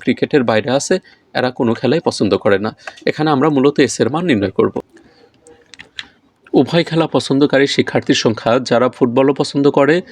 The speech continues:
ক্রিকেটও পছন্দ করে, তাদেরকে কিউ দ্বারা নির্দ-, আহ, চিহ্নিত করা হয়েছে। এরূপ শিক্ষার্থীর সংখ্যা হবে, আহ, এফ ইন্টারসেকশন সি, মানে এফেও আছে, সিতেও আছে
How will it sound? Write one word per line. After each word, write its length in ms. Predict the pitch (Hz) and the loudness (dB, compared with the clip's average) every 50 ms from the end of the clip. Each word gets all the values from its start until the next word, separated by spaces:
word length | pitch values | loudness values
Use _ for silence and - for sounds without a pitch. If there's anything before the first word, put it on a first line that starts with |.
| - - - - - - | -20 -20 -20 -20 -10 -2
ক্রিকেটও 380 | - 123 117 - 127 - 143 | 0 0 2 2 0 -2 -2
পছন্দ 380 | 123 - 135 - - 143 135 143 | -2 -4 -4 -2 -2 0 0 2
করে, 260 | - 147 143 151 160 | 2 2 2 2 2
তাদেরকে 440 | - - 110 101 117 113 - - 147 | 0 0 -2 -2 -2 -4 0 -2 -2
কিউ 260 | 139 - - 143 123 | 0 2 4 4 6
দ্বারা 320 | 117 120 113 113 113 110 113 | 6 4 2 2 0 0 0
নির্দ-, 340 | 120 113 101 95 101 - - - | 0 0 -2 -2 -4 -12 -8 -4
আহ, 100 | 120 107 | -4 -4
চিহ্নিত 380 | 107 - 135 110 104 98 - 117 | 0 0 0 0 0 0 -2 -2
করা 240 | - 110 101 98 | 0 0 0 0
হয়েছে। 380 | 98 101 107 110 - - 175 185 190 - - - - - - _ | 0 2 0 0 2 2 0 0 0 -4 -18 -20 -20 -20 -12 _
এরূপ 220 | - 156 160 170 160 | -2 0 0 0 -2
শিক্ষার্থীর 440 | - - 156 - - 156 127 160 147 | -2 -4 -4 -2 -2 -6 -4 -4 -6
সংখ্যা 320 | - - 139 123 - 143 | -2 -2 -2 0 0 0
হবে, 260 | 135 135 117 156 180 180 - - - - _ - | 0 0 0 0 -2 -2 -4 -14 -20 -18 _ -4
আহ, 280 | 117 117 110 107 104 110 - _ _ _ _ _ _ _ _ _ _ _ - - - - _ - - | -2 0 0 0 -2 -4 -6 _ _ _ _ _ _ _ _ _ _ _ -20 -20 -20 -20 _ -8 -2
এফ 260 | - 143 139 165 175 - - - - - _ _ - | 0 2 2 2 0 -2 -10 -16 -16 -18 _ _ 0
ইন্টারসেকশন 640 | 143 127 - 135 123 - - 131 - - 165 156 | 0 2 2 0 -2 0 -2 -2 -2 -2 -4 -2
সি, 380 | - - - 139 143 180 233 277 - | -2 0 2 2 2 2 0 -2 -2
মানে 220 | - 127 117 127 139 | -2 0 0 0 0
এফেও 380 | - 143 127 - - 151 147 | 0 0 0 0 0 2 2
আছে, 280 | 160 160 - - 170 165 | 2 0 0 0 0 0
সিতেও 380 | 151 - - 117 - 123 113 | 0 0 -2 0 2 4 2
আছে 320 | 123 131 127 - - 175 | 2 2 0 0 0 0